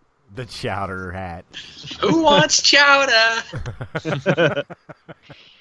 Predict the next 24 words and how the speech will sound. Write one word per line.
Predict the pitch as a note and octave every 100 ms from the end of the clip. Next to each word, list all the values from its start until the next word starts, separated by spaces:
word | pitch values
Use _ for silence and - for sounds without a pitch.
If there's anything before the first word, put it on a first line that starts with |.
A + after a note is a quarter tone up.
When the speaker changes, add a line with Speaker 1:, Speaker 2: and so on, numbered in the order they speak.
| _ _ _
Speaker 3:
Um, | A#2+ B2 A#2 A2+
Speaker 2:
Uh, | - - -
Speaker 3:
so | - F3+ F3 E3 D#3 - -
Speaker 2:
Billy, | - - -
Billy's | B3+ F#4 C#4
actually | A3+ A3
trying | - A#3
to | G3+
figure | A3+ G#3 G3
out | F#3+
how | G3
he | G3
can | F#3 E3+
do | F#3+
that | F#3+ F3+
as |
a | F#3
spell. | - - F3+ F#3+ B2+ - _ _ _ _ _ _ _ _ - - - _ -
Speaker 3:
<laughs> | D3+ G#3 - F#3 G#2 - _ _ - - - _ _ _ _ _ _ _ _ _ _ _ _ -
Speaker 1:
I'll | F4 F#4+
give | - G#4
you | G4
the | E4+ E4
evidence. | E4+ - D4+ - -